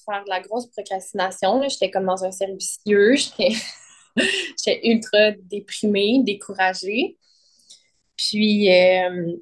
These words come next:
c'est sûr que là, j'ai trouvé, euh, mon emploi, euh, au, à ma boutique. Ça s'appelle Le Panier Santé. Tu sais, là, je suis conseillère à temps partiel.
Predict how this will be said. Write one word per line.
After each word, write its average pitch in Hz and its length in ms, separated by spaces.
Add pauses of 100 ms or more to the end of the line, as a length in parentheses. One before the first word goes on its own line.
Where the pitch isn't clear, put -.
(680)
c'est 226 120
sûr 214 160
que 226 80
là, 208 120
j'ai 202 160
trouvé, 196 580
euh, 180 80
mon 180 160
emploi, 196 680
euh, 185 540 (440)
au, 185 500
à 185 260
ma 180 160
boutique. - 380
Ça 196 120
s'appelle 190 280
Le 180 60
Panier 185 260
Santé. 214 420
Tu 254 140
sais, 240 100
là, 190 120
je 190 60
suis - 80
conseillère 185 480
à 185 80
temps 185 160
partiel. 262 520